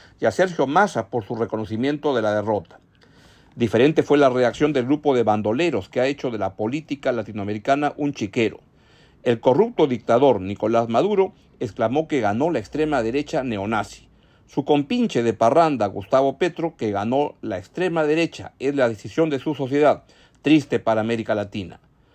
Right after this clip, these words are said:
Nayib Bukele le respondió a este: "Y ahora dilo sin llorar". Y Andrés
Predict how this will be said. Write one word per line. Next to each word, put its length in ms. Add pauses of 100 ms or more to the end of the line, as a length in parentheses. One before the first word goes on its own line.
(180)
Nayib 400
Bukele 460
le 300
respondió 640
a 60
este: 300
"Y 120
ahora 260
dilo 220
sin 160
llorar". 400 (480)
Y 100
Andrés 480